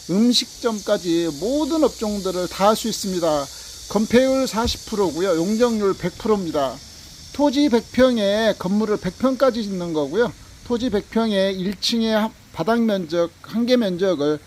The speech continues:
사십 평까지 건축할 수 있다는 것입니다. 자, 이 부동산 크게 고민할 게 없고요. 거의 다 평지입니다. 공사할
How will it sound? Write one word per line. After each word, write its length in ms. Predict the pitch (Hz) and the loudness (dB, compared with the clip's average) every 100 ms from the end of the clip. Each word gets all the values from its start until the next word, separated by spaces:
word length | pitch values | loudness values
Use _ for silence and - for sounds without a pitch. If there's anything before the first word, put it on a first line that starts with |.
| - - | -16 -20
사십 560 | - - 226 254 247 - | -12 0 2 2 0 0
평까지 500 | 240 240 220 208 185 | 0 0 2 2 2
건축할 460 | 180 170 - 196 202 | -2 -4 -4 -4 -4
수 140 | - | -4
있다는 340 | 185 - 175 170 | -6 -4 -4 -4
것입니다. 540 | 160 160 160 156 131 - - - - - - | -6 -4 2 2 0 -8 -20 -20 -20 -20 -4
자, 140 | 233 226 | 2 4
이 200 | 254 269 | 4 0
부동산 760 | 240 262 294 294 240 254 254 | 0 2 4 2 2 0 0
크게 240 | - 277 285 | -4 -2 -2
고민할 580 | 220 226 247 247 233 | 2 2 2 2 0
게 80 | - | 0
없고요. 520 | 226 160 - 220 226 - | 0 0 0 2 2 4
거의 320 | 190 254 247 | 6 6 6
다 160 | 233 | 4
평지입니다. 840 | 226 - 262 294 269 247 190 165 165 | 4 2 2 0 -2 -2 0 0 0
공사할 880 | - 190 220 226 214 208 202 190 | -2 -2 2 6 6 6 4 0